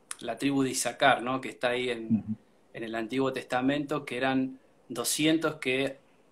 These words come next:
Speaker 1: Dios había elegido para que lideraran al pueblo, y ellos, eh, tenían sabiduría, ¿sí? Autoridad,
Speaker 2: Mm.
Speaker 1: y podían de esa forma, eh, y entendimiento, tres cosas, ¿no?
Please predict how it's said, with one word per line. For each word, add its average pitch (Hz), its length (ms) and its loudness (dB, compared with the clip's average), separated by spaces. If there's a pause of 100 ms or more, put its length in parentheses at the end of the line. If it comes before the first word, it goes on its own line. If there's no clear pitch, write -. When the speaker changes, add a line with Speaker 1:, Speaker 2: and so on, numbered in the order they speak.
(120)
Speaker 1:
Dios 135 300 -2
había 139 280 2
elegido 139 760 -2
para 117 240 0
que 127 160 -4
lideraran 123 440 0
al 120 180 -4
pueblo, 135 520 -2 (1000)
y 120 300 -2
ellos, 127 480 -4
eh, 117 360 -4
tenían 135 360 2
sabiduría, 135 800 0 (360)
¿sí? 135 280 -6
Autoridad, 123 800 0 (440)
Speaker 2:
Mm. 117 100 4 (380)
Speaker 1:
y 117 680 -4 (200)
podían 139 460 2
de 147 80 -4
esa 139 220 0
forma, 156 600 -2 (1160)
eh, 131 140 -4
y 131 120 2
entendimiento, 135 760 4
tres 135 220 -6
cosas, 120 360 -4
¿no? 147 280 -8